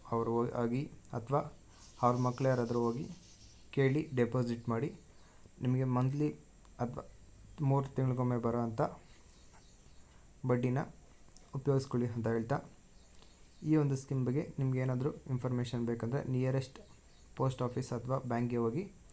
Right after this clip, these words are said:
ಇನ್ಫಾರ್ಮೇಷನ್ನ ನೀವು ಕಲೆಕ್ಟನ್ನು ಮಾಡ್ಕೋಬೋದಾಗಿರುತ್ತೆ. ಇನ್ನು ಇವತ್ತಿನ ವಿಡಿಯೋ ಇದಾಗಿದ್ದು, ಈ ವಿಡಿಯೋದ ಬಗ್ಗೆ ನಿಮ್ಮ ಅನಿಸಿಕೆನ ಕಾಮೆಂಟ್ ಮೂಲಕ ತಿಳಿಸಿ. ಹಾಗೆ ಈ ವಿಡಿಯೋ ಇಷ್ಟ ಆದ್ರೆ ಲೈಕ್ ಮಾಡಿ, and ಡೌಟ್ ಇದ್ರೆ ಕಾಮೆಂಟ್ ಮಾಡಿ ಅಂತ ಹೇಳ್ತಾ,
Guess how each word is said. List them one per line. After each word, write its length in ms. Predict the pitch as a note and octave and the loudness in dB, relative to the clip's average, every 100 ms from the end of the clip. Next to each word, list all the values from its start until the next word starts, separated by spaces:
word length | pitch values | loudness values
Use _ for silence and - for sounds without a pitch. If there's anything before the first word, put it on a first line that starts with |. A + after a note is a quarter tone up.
| - - - - | -20 -20 -20 -6
ಇನ್ಫಾರ್ಮೇಷನ್ನ 540 | B2+ B2 A#2+ A#2 B2+ C#3 D#3 | 0 0 0 0 0 0 0
ನೀವು 220 | C3 B2 | 0 0
ಕಲೆಕ್ಟನ್ನು 460 | B2 A#2+ A#2+ A#2+ A#2+ | 0 -2 -2 -2 0
ಮಾಡ್ಕೋಬೋದಾಗಿರುತ್ತೆ. 960 | A2 A2 A2 G#2+ G#2+ G#2+ G#2 - - - - - - - - - - - - - - - - - - - - - - - - - - - - | 0 0 0 2 2 0 -2 -8 -10 -20 -20 -20 -20 -20 -20 -20 -20 -20 -20 -20 -20 -20 -20 -20 -20 -20 -20 -20 -20 -20 -20 -20 -20 -12 -4
ಇನ್ನು 200 | D3 D3+ | 0 0
ಇವತ್ತಿನ 480 | C#3 C3+ B2+ - | 0 0 -2 -2
ವಿಡಿಯೋ 260 | B2+ B2+ B2+ | 0 2 2
ಇದಾಗಿದ್ದು, 440 | A#2+ A#2+ A#2 A#2+ | 2 2 2 0
ಈ 180 | - C#3 | -4 -2
ವಿಡಿಯೋದ 320 | B2+ B2 B2 | 0 0 0
ಬಗ್ಗೆ 220 | A#2+ A#2 C3 | 0 0 0
ನಿಮ್ಮ 200 | A#2+ A#2 | 2 0
ಅನಿಸಿಕೆನ 380 | A#2 - B2+ | -2 -4 -2
ಕಾಮೆಂಟ್ 340 | B2 A2 A2+ A#2 | -2 0 -2 -2
ಮೂಲಕ 200 | A#2 A2+ | -4 -4
ತಿಳಿಸಿ. 380 | A2+ B2+ - C#3 | -2 -2 0 0
ಹಾಗೆ 320 | A#2+ A#2+ A#2+ | 0 2 2
ಈ 20 | |
ವಿಡಿಯೋ 240 | A2+ A2+ | 2 2
ಇಷ್ಟ 140 | A2+ A#2+ | 2 0
ಆದ್ರೆ 140 | A#2 | 0
ಲೈಕ್ 220 | B2+ C#3 | 0 0
ಮಾಡಿ, 160 | C#3+ D3 | -2 0
and 260 | C3+ A#2+ A#2 | 2 0 0
ಡೌಟ್ 220 | A2+ A2+ | 0 -2
ಇದ್ರೆ 180 | A2+ A#2 | -4 -2
ಕಾಮೆಂಟ್ 280 | A2+ A2+ | -2 -2
ಮಾಡಿ 160 | A2+ A2 | 0 0
ಅಂತ 180 | G#2+ G#2+ | 0 0
ಹೇಳ್ತಾ, 240 | A2 A2 | 0 -2